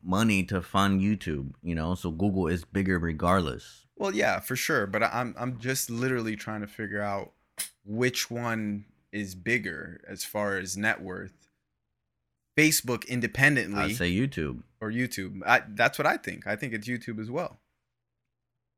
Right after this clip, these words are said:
Speaker 1: Yeah. 'Cause you have to count Instagram as part of the Facebook package. You know? That's a big part of their entertainers, per se, or, like,
Speaker 2: I, I,
Speaker 1: whatever,
Speaker 2: that's
Speaker 1: the
Speaker 2: their
Speaker 1: en-, their
Speaker 2: strongest platform.
Speaker 1: entertainment.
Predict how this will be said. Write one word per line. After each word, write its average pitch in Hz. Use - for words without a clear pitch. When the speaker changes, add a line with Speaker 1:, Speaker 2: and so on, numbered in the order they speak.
Speaker 1:
Yeah. 57
'Cause 143
you 147
have 151
to 98
count 104
Instagram 85
as -
part 85
of 78
the 76
Facebook 82
package. -
You 82
know? 87
That's -
a 98
big 95
part 82
of 76
their 71
entertainers, 82
per 67
se, 60
or, 62
like, 73
Speaker 2:
I, -
I, -
Speaker 1:
whatever, 73
Speaker 2:
that's 107
Speaker 1:
the -
Speaker 2:
their 90
Speaker 1:
en-, -
their 71
Speaker 2:
strongest 87
platform. 107
Speaker 1:
entertainment. 73